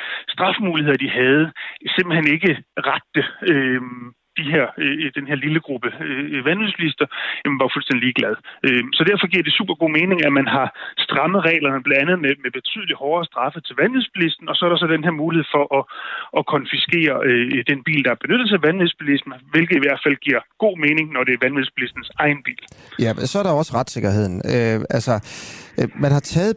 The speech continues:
Speaker 2: biler fra folk, uden det er blevet prøvet ved retten. Altså, det vil jo sige, at det kan være ulovligt at have taget bilerne fra folk, eller i hvert fald forkert ifølge loven. Øh, skal man passe på, hvordan man siger det, men altså, man har jo, øh, konfiskeret bilen, og så bagefter prøver man det. I stedet for sådan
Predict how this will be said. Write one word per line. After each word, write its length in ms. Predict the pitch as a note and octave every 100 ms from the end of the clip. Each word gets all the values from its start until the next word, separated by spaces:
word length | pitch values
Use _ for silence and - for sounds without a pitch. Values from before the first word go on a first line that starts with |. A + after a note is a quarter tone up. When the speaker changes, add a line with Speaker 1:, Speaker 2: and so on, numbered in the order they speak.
| -
Speaker 2:
biler 220 | G#3+ C#3 -
fra 100 | B2 -
folk, 220 | C#3+ - - - _ _ _ _ _ _ _ - D#3+
uden 140 | G3
det 80 | E3
er 60 | B2+
blevet 140 | B2+ -
prøvet 220 | C3+ C3+ C#3
ved 60 | -
retten. 200 | E2+ - - _ _ _ _ _ - -
Altså, 120 | -
det 80 | G#3
vil 60 |
jo 60 | G#3
sige, 140 | -
at 60 | D#3
det 80 | C3+
kan 160 | B2+
være 220 | A#2 G#2+ G#2+
ulovligt 420 | A2 G#2 B3+ G#3+
at 40 |
have 80 | G2
taget 260 | - G#2+ G2+
bilerne 280 | G#2 F#2
fra 120 | F2 F#2
folk, 280 | F#2 F#2 -
eller 160 | G2 F#2
i 40 |
hvert 140 | A#2
fald 140 | C3 A2
forkert 460 | F#2 - F#3 G3+
ifølge 320 | F2+ G2 G2 F2+
loven. 280 | A#2 F#2 D2+
Øh, 120 | E2 E2 - - - -
skal 140 | - C3
man 120 | A2+
passe 180 | - A#2+
på, 100 | F#3+
hvordan 200 | C#3 D3+
man 120 | D3+
siger 220 | - F#3
det, 80 | A3
men 120 | B2
altså, 200 | A2 G#2+
man 160 | A#2 A#2
har 100 | A#2+
jo, 120 | A2+ - - - - -
øh, 120 | F#2
konfiskeret 580 | - C3 C3+ - G#3 D3
bilen, 360 | F3+ B2 A2
og 100 | -
så 100 | D#3+ D3+
bagefter 420 | G3 A3 F#2+ - F2
prøver 380 | - G#2 G#2+
man 180 | G2+ E2+
det. 80 | F2
I 80 | B2+
stedet 240 | - G3 -
for 140 | C3
sådan 260 | B2+ C3+